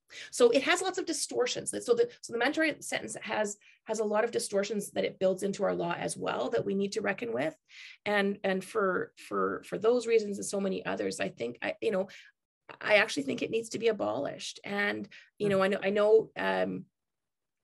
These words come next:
not everybody will agree with me on this, but I, I think we really need to open up this conversation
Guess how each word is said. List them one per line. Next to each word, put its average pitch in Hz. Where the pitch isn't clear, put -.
not 190
everybody 214
will 208
agree 202
with 262
me 254
on 240
this, 262
but -
I, 196
I 185
think -
we 302
really 220
need 240
to -
open 202
up 202
this 202
conversation 190